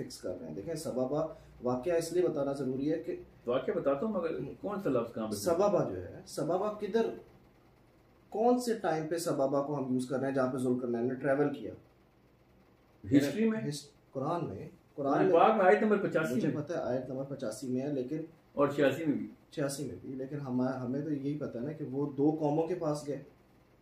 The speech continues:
Speaker 1: इसी दुनिया की।
Speaker 2: तीन कौमों के पास गए।
Speaker 1: तीन, तीन कौमों के पास गए
Speaker 2: तो
Speaker 1: इसी
Speaker 2: दूसरी
Speaker 1: दुनिया
Speaker 2: कौम
Speaker 1: में।
Speaker 2: ने कहा था कि याजूज माजूज का मसला चल रहा है।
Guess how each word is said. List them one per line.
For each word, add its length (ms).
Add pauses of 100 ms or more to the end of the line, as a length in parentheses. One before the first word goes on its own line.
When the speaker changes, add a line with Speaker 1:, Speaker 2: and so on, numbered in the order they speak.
Speaker 1:
इसी 260
दुनिया 300
की। 140 (240)
Speaker 2:
तीन 220
कौमों 280
के 60
पास 280
गए। 60
Speaker 1:
तीन, 220 (360)
तीन 180
कौमों 220
के 100
पास 280
गए 80 (160)
Speaker 2:
तो 60
Speaker 1:
इसी 60
Speaker 2:
दूसरी 180
Speaker 1:
दुनिया 240
Speaker 2:
कौम 160
Speaker 1:
में। 80
Speaker 2:
ने 60
कहा 160
था 100
कि 300
याजूज 220
माजूज 360
का 80
मसला 300
चल 140
रहा 180
है। 60